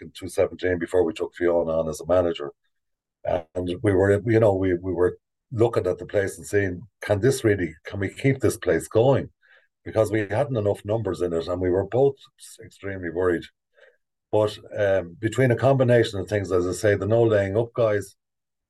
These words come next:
we would have done anything to get our rounds up from two thousand to six thousand in nineteen. And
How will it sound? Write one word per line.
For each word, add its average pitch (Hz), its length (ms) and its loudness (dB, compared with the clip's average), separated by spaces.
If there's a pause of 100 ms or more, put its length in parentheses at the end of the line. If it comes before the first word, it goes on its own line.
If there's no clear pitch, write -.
(140)
we 127 140 2
would 135 160 4
have 131 80 -2
done 139 180 2
anything 143 380 0
to 107 100 -10
get 117 160 2
our 113 100 4
rounds 113 360 2
up 104 180 0
from 95 140 -14
two 104 180 -6
thousand 95 380 0
to - 80 -20
six - 320 -4
thousand 85 460 2
in 85 120 -8
nineteen. 92 640 0 (680)
And 98 360 2